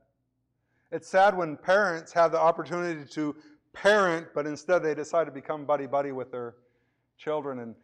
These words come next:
instead of speaking truth into a situation, they kind of cowered back and they wanna just be a little buddy with them.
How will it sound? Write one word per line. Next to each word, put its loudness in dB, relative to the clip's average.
instead 0
of 0
speaking -2
truth -2
into -2
a 0
situation, -4
they -6
kind -8
of -8
cowered -2
back -2
and -14
they -14
wanna -10
just -14
be -12
a -8
little -8
buddy -8
with -20
them. -20